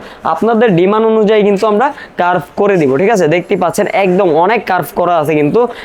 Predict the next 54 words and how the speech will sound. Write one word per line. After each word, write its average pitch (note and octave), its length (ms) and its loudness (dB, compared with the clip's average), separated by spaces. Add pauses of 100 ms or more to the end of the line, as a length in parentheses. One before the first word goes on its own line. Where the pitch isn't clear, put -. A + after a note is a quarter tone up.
আর D3 180 -2
যথেষ্ট F3+ 400 -2
পরিমাণে G#3+ 400 2
ভালো F3 280 0
কাট F3+ 180 0
দেওয়ার F3 300 0
চেষ্টা G3 280 -2
করি, E3+ 200 0
প্রিমিয়াম F3+ 440 0
কাস্টমাইজ F3 460 0
যেহেতু। D#3 320 2 (320)
আর C#3+ 380 -2
এটা D#3 200 0
আরেকটা F#3 420 -2
বিষয় G#3 240 2
হচ্ছে, A3 180 0
এটার F3 320 0
সাথে G3 280 0
এই F3+ 120 2
যে F3 100 2
দেখেন, F3 380 0 (220)
এই F#3+ 120 2
গ্রিপটাই G3 360 0
কিন্তু F#3+ 240 2
same F3+ 240 0
to F3+ 160 2
same B3 120 2 (240)
ইউজ F#3 240 2
করা F3+ 200 0
হয়েছে, E3+ 420 0 (100)
অ্যাম্বোজ E3+ 340 0
স্টিকার। E3+ 420 0 (300)
প্লাস F3 220 -2
হচ্ছে - 260 0 (320)
আমরা E3+ 320 2
A F#3+ 80 0
to A3+ 160 0
Z A#3 180 2 (120)
কাস্টমাইজ G#3 460 -2
করে E3+ 200 0
থাকি, B2+ 280 -4
হ্যান্ডেলের F#3 360 0
সুতা F#3 320 0
থেকে G3+ 200 2
একদম F#3+ 380 2
আগা E3+ 240 0
থেকে G3 220 0
গোড়া E3+ 320 2
পর্যন্ত F#3 360 2
কিন্তু E3 240 2
আমরা D#3 160 2
কাস্টমাইজ F3 420 -2
করে E3+ 200 0
থাকি। E3 340 0